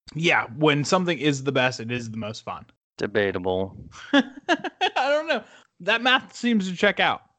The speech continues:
Speaker 2: Does it, though?
Speaker 1: To me, yeah, <laughs> sure. But yeah, so that, what, what's the date on that? This is the twenty-ninth, thirtieth,
Speaker 2: Yeah, it's
Speaker 1: thirty-first?
Speaker 2: that weekend, yeah.
Speaker 1: Yeah, twenty-nine, oh, twenty-ninth, thirtieth, and first.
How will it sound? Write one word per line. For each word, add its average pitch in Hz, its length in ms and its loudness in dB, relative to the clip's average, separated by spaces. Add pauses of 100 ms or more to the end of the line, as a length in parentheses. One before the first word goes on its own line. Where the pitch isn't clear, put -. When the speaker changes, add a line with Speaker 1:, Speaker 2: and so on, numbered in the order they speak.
(200)
Speaker 2:
Does 120 260 0
it, 139 160 0
though? 135 480 2 (400)
Speaker 1:
To 180 100 -2
me, 190 260 -2
yeah, 202 180 2
<laughs> - 60 -20
sure. 226 920 0 (220)
But 226 140 -4
yeah, 214 100 -6 (260)
so 175 220 -8
that, 180 280 -2 (200)
what, 233 280 -6 (100)
what's - 160 -14
the 233 80 -10
date 196 180 -4
on 196 120 -8
that? 175 180 -4
This 147 100 -6
is 143 80 -12
the 139 80 -8
twenty-ninth, 147 920 -4 (260)
thirtieth, 156 340 4
Speaker 2:
Yeah, 98 200 4
it's 95 120 -4
Speaker 1:
thirty-first? 185 200 2
Speaker 2:
that 95 140 2
weekend, 98 500 -2
yeah. 101 280 0 (480)
Speaker 1:
Yeah, 135 160 0
twenty-nine, 202 420 0
oh, 170 180 4
twenty-ninth, 180 560 -4 (140)
thirtieth, 156 480 -2 (320)
and 123 340 -6 (160)
first. - 540 -2